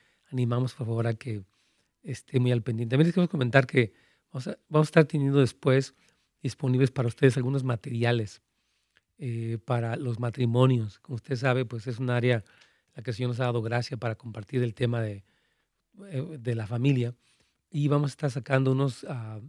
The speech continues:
una pequeña suscripción a nuestro canal para que usted tenga acceso a materiales de buena calidad, prácticos,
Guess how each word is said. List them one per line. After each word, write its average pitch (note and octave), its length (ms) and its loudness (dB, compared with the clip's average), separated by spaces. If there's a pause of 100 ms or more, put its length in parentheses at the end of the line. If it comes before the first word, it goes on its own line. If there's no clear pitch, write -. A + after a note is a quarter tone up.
(400)
una C#3 80 -2
pequeña D3 260 4
suscripción C3+ 760 2 (420)
a - 80 -10
nuestro B2 240 -8
canal B2 340 -4
para B2 120 -6
que - 60 -14
usted A#2 120 -12
tenga B2 240 -6
acceso A#2 560 -2 (420)
a - 80 -10
materiales B2 920 -4
de B2+ 100 -4
buena B2+ 260 0
calidad, A#2+ 520 -2 (580)
prácticos, C3 720 -2